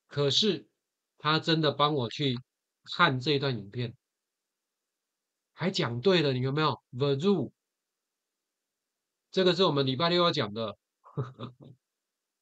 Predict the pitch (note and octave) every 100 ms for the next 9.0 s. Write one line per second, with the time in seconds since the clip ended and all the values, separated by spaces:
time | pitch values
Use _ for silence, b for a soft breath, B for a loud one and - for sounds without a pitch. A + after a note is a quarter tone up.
0 | _ _ _ _ _ _ _ _ _ _
1 | _ _ _ _ C3+ E3+ D#3 D#3+ D#3+ F3+
2 | B2 - _ _ _ _ _ _ _ _
3 | - - G#3 G#3 D3+ C#3+ D3+ C#3 D#3 F3
4 | D3+ D#3 E3 G3 G3+ F3 E3 D#3+ C3 F#3+
5 | F#3+ F3+ D3 A#2+ - _ _ _ _ _
6 | _ C3+ C3+ D#3 F#3 C#3+ B2+ G#2 - _
7 | _ _ _ _ C3+ C3+ C3+ F3+ F3 -
8 | B2+ C3 E3 C#3+ B2 A#2+ E3 D#3 C#3+ C3